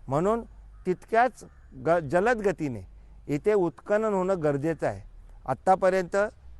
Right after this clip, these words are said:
स्तूपाच्या आतून वेगवेगळ्या भगवान बुद्धांच्या मुद्रेमधल्या पाच मूर्त्या इथे मिळालेल्या आहेत. तसेच अनेक प्रकारचे धातू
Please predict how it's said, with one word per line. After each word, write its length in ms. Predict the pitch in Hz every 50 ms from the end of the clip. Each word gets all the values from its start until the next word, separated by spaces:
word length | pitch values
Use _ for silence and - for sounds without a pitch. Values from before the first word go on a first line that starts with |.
| - - - - - - -
स्तूपाच्या 640 | - - 165 151 - 202 208 196 233 220 220 226 - - - - -
आतून 400 | 151 160 - - 220 175 120 95 - - - - - - - - - -
वेगवेगळ्या 580 | 120 147 185 208 214 214 208 202 190 202 208
भगवान 380 | 196 170 160 143 170 185 190 190
बुद्धांच्या 600 | 180 170 156 180 180 185 175 - 190 175 180 - - - - -
मुद्रेमधल्या 640 | 139 147 147 143 180 202 196 180 170 156 160 175 180
पाच 420 | 170 - - 175 185 208 190 -
मूर्त्या 400 | 196 180 170 160 151 - 170 170
इथे 220 | 170 165 151 170 165
मिळालेल्या 480 | 156 151 151 147 143 139 139 135 135
आहेत. 160 | 131 143 170 175 - - - - - - - - - - -
तसेच 380 | 170 165 - - 226 247 240 - - - - - - - -
अनेक 280 | - 143 165 190 220 220 -
प्रकारचे 440 | - 202 196 - 202 202 190 214 208
धातू 500 | 185 156 139 143 147 - - 214 180 -